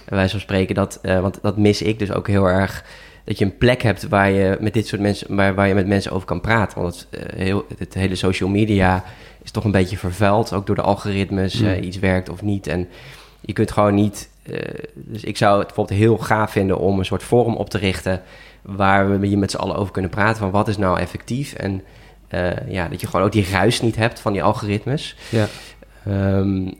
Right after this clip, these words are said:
Speaker 1: maar wat zijn nog meer, wat, wat zijn nog meer dingen die we kunnen doen? Je hebt het bijvoorbeeld ook over die intensieve veehouderij. Wat zijn
Speaker 2: Mm.
Speaker 1: daar, eh, effectieve di-, in, dingen in om, om, om daarin te gaan doen?
Speaker 2: Nou, ik
Speaker 1: Naast
Speaker 2: ben,
Speaker 1: dat je
Speaker 2: ik
Speaker 1: minder
Speaker 2: ben geen,
Speaker 1: vlees
Speaker 2: ja,
Speaker 1: gaat eten en
Speaker 2: ja.
Speaker 1: dat,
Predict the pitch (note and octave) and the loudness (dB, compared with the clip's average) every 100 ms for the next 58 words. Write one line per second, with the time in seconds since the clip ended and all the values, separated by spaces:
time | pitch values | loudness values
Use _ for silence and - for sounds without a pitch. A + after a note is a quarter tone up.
0 | _ - G#2+ G2 A2 - A#2 A2+ A2+ A2 | _ -10 -6 -2 0 2 2 4 4 4
1 | A#2 A2+ - G#2 - A2+ B2+ A2+ G#2+ A2 | 4 2 -2 -6 -4 -4 -2 -2 0 2
2 | G#2+ G2+ G2+ G2 G2 - G2+ G2+ G2 G2 | 2 2 0 0 0 0 2 2 2 0
3 | G#2 G2+ - G2+ G2 G2+ - G2+ G#2 A2 | 0 -4 -2 -2 -4 -4 -4 -4 -4 -6
4 | G2+ G2 G2 F#2+ F#2+ F#2 G2+ A#2 A2+ A2 | -4 -2 0 2 0 0 0 2 0 2
5 | G#2+ A2 A2 A#2 G#2 - - - - G#2 | 2 4 4 4 2 -4 -20 -20 -10 -2
6 | F#2+ - - - A2 A2 G2 G#2 - G2 | -2 -2 -4 -6 -6 -4 -2 -2 -2 -2
7 | G2 G2+ G2 F#2 - G2+ - G2 - F#2+ | 0 2 2 -2 -2 -4 -2 -6 -4 -6
8 | G2 G2 G2+ G2 G#2 F#2 F#2 F#2+ F#2 - | 0 0 2 0 -2 -4 -2 -2 -4 -10
9 | _ - - A#2 A#2 A2+ A2 B2 B2 G#2+ | _ -20 -8 0 2 4 4 2 4 4
10 | A2 B2+ C3 A2 G#2+ A2+ G#2 G2 F#2+ G2 | 6 4 4 4 4 0 0 0 2 0
11 | F2+ G2 F#2+ | 0 0 -2